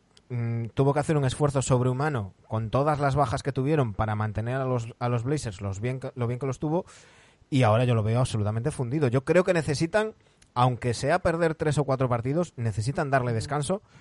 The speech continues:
porque al final los están perdiendo igual, y, y él sigue jugando, sigue intentándolo, pero lo veo, mm, mm, mm,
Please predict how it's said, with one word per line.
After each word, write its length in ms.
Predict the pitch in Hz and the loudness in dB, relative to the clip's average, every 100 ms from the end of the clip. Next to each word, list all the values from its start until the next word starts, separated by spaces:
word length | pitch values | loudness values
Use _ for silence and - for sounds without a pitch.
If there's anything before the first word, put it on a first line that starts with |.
| - | -2
porque 160 | 127 | 0
al 60 | 120 | 2
final 220 | 123 156 | 2 4
los 140 | 139 113 | 4 0
están 220 | 110 120 | -4 0
perdiendo 260 | 143 139 135 | 2 2 2
igual, 260 | 131 165 - _ - - _ _ | 2 0 -2 _ -20 -20 _ _
y, 680 | 143 127 117 110 107 104 101 113 | 0 2 2 0 0 -2 -4 -2
y 140 | 113 | 0
él 120 | 127 | 0
sigue 260 | 120 156 151 | 0 0 0
jugando, 640 | 147 131 143 151 151 147 | 0 0 0 4 4 4
sigue 240 | 139 135 143 | 2 0 0
intentándolo, 640 | 139 131 131 151 165 175 - - - _ | 0 0 0 0 2 0 -2 -20 -20 _
pero 260 | 123 117 | 2 4
lo 120 | 113 113 | 4 4
veo, 400 | 135 165 190 - | 6 6 4 -2
mm, 60 | 123 | -6
mm, 680 | 117 113 110 110 104 107 104 | -4 -4 -6 -8 -8 -10 -10
mm, 560 | 104 95 98 95 95 | -10 -8 -6 -6 -8